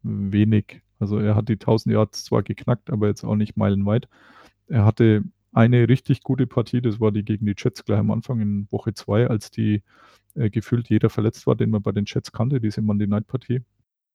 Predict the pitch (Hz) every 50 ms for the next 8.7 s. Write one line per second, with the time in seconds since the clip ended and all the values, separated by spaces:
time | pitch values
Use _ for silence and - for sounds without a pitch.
0 | _ _ _ _ _ _ _ _ 143 107 120 127 117 - - 113 107 - - 123
1 | 113 113 107 - 113 110 107 104 - - - - _ _ _ _ 107 104 - -
2 | 110 - - 117 - - - - 107 101 - - 113 113 - _ - 113 104 -
3 | 110 104 104 _ _ - - - _ _ _ _ - 113 107 107 101 104 110 117
4 | 117 120 - - - 120 107 113 120 110 - - 117 - - 113 110 110 - -
5 | _ 117 110 107 - 117 113 113 117 113 104 107 - - - 107 104 - - -
6 | _ - - 110 101 110 107 - - - 107 - - 107 98 - - 110 104 101
7 | 101 101 _ _ - 113 110 113 110 - - 113 104 107 107 98 - - - 104
8 | 110 120 - - - 135 110 104 110 110 113 110 110 101